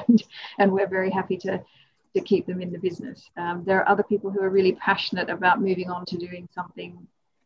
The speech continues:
um, uh, around charitable work or to pursue another interest, and, and equally supportive of them staying in contact with the firm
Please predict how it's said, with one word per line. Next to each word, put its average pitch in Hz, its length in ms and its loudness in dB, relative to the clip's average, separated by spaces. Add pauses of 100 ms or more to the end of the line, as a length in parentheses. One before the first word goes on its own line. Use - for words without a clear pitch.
um, 170 500 -2 (640)
uh, - 160 2 (600)
around 175 520 2
charitable 170 500 2
work 170 280 0
or 180 320 -2
to 175 160 -2
pursue 180 360 0
another 175 280 0
interest, - 400 -4
and, 165 300 -2
and 170 340 -10 (320)
equally 175 360 -4
supportive 175 440 -8
of 170 220 -14 (680)
them 170 420 0
staying 170 340 0
in 170 80 -8
contact 214 400 2
with 170 100 -8
the - 80 -12
firm 170 460 -8